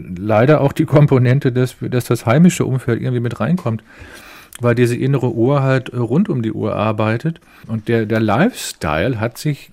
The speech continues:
gesamtgesellschaftlich sehr stark verändert, dass wir sehr viel Zeit in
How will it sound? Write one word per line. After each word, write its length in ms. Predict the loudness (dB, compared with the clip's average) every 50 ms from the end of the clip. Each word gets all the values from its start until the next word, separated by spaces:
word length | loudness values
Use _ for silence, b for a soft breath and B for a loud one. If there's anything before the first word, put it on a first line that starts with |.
| -20 -18
gesamtgesellschaftlich 1120 | -8 -6 -6 -6 -4 -6 -8 -6 -6 -6 -4 -2 -4 -4 -4 -4 -8 -6 -6 -8 -6 -4
sehr 160 | -6 -6 -6
stark 320 | -6 -6 -6 -6 -6 -8
verändert, 480 | -10 -10 -8 -4 -4 -2 -2 -2 -4 -4
dass 200 | -6 -8 -6 _
wir 220 | -6 -6 -6 -6 -10 -14 -18 -18 -14
sehr 500 | -14 -8 -4 -2 -2 0 2 2 2 0
viel 440 | -2 -4 -8 -6 -4 -2 -2 -4 -4
Zeit 360 | -6 -8 -6 -6 -6 -8 -10
in 360 | -12 -8 -6 -6 -6 -6 -8